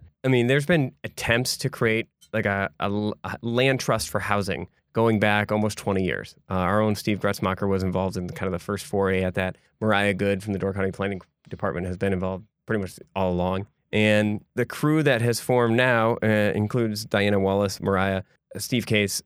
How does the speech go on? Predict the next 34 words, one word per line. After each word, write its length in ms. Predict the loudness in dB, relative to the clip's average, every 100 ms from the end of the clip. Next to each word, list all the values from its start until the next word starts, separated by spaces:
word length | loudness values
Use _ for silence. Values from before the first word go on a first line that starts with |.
| -2
uh, 200 | 0 0
a 80 | 2
number 220 | 2 2
of 80 | 2
other 300 | 2 0 -2
people 280 | -4 -2
who 440 | -2 -2 -2 -6 -10 _
have 120 | -6 -2
been 140 | 0
working 220 | 2 0
their 100 | -2
tails 380 | -2 0 2 2
off. 280 | -2 -6 -16 -4
I've 140 | 0
been 140 | 2
involved 260 | 0 0 -4
in 80 | -4
some 140 | -4
of 40 | -2
these 140 | -2 -2
email 360 | 0 0 -4 -10 _ -6
threads, 320 | -4 -4 -6
and, 160 | -10 -8
and 140 | -4
these 100 | -4
people 240 | -4 -4 -4
are 140 | -4 -10 _
<laughs> 220 | -18 -12 -8
just 280 | -8 -6
pounding 260 | -2 2 2
the 80 | 2
pavement 380 | 0 2 0 0
trying 180 | 0
to 100 | 0